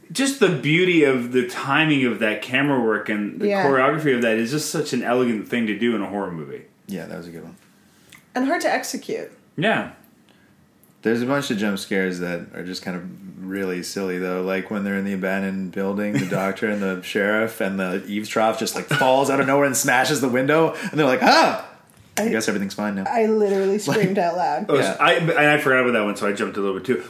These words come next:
Speaker 1: What I like about that one, though, is that it does this other thing that I think is kind of unique for the genre, where it allows Doctor Loomis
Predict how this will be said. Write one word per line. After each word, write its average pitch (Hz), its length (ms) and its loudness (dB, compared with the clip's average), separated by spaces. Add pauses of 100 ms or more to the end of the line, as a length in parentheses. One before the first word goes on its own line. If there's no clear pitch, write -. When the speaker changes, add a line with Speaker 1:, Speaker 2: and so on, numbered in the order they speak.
Speaker 1:
What 143 120 4
I 160 80 6
like 160 280 2
about 190 240 4
that 120 220 2
one, 151 200 0
though, 196 360 -2 (280)
is 135 160 0
that 139 140 4
it 131 160 2
does 147 180 4
this 151 180 -2
other 135 220 4
thing 127 280 0
that 110 100 0
I 110 100 2
think 117 180 -2
is 107 200 -2
kind 123 220 -4
of 104 100 -4
unique 107 400 -2
for - 160 -8
the 101 120 -2
genre, 95 640 -4 (380)
where 113 480 2 (100)
it 123 220 0
allows 120 800 0 (200)
Doctor 117 360 0
Loomis 110 880 -2